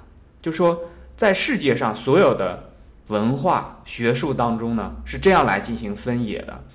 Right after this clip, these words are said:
之前我也讲过很多次，就是说世界上只有东方文化、西方文化，没有南方文化和北方文化，对吧？只有这个东方文明和西方文明。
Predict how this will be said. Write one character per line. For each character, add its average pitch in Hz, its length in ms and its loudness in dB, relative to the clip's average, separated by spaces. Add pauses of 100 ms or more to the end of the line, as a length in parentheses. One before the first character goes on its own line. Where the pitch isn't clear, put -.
(380)
之 208 140 -4
前 156 320 2
我 113 120 4
也 135 60 2
讲 98 200 -4
过 104 120 0
很 95 200 -8
多 95 140 -4
次， 113 180 -6
就 135 80 -2
是 139 60 -2
说 160 180 -2 (280)
世 - 200 -4
界 202 160 4
上 202 200 2
只 147 120 -2
有 135 160 2
东 240 240 -2
方 208 200 2
文 113 160 0
化、 120 200 -2
西 208 220 -8
方 131 240 0
文 82 120 -8
化， - 220 -12
没 117 100 0
有 180 100 0
南 104 200 -2
方 117 200 -4
文 92 160 -8
化 107 140 -6
和 104 140 -12
北 - 240 -14
方 110 220 -6
文 73 80 -12
化， - 260 -16
对 101 80 -6
吧？ 92 280 -6 (420)
只 254 100 -2
有 202 140 6
这 185 140 4
个 127 340 2 (200)
东 240 160 6
方 233 200 6
文 147 140 4
明 123 200 2
和 120 100 -2
西 135 220 -6
方 147 240 -4
文 95 140 -6
明。 80 220 -12